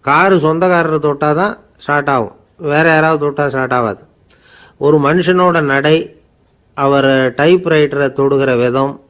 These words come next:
இதையெல்லாம் வச்சு கூட ஆளை வந்து அடையாளம் காணக்கூடிய தொழில்நுட்பம் வரலாம்.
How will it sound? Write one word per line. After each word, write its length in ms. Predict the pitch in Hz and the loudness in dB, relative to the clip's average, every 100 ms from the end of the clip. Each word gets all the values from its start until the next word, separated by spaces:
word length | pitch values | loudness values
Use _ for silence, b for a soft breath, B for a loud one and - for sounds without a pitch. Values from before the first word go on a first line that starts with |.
| _ | _
இதையெல்லாம் 420 | - 135 156 180 175 | -2 2 2 2 0
வச்சு 240 | 147 151 | -2 -2
கூட 200 | 147 170 | -4 -4
ஆளை 300 | 180 160 160 | -4 -4 -4
வந்து 200 | 147 147 | -4 -4
அடையாளம் 440 | 135 139 143 139 | -2 -2 -2 -2
காணக்கூடிய 600 | 127 123 120 120 117 113 | -4 -6 -6 -6 -4 -4
தொழில்நுட்பம் 640 | - 135 170 156 131 131 143 | -2 -2 0 -2 -4 -4 -4
வரலாம். 360 | 110 110 101 | -2 -2 -4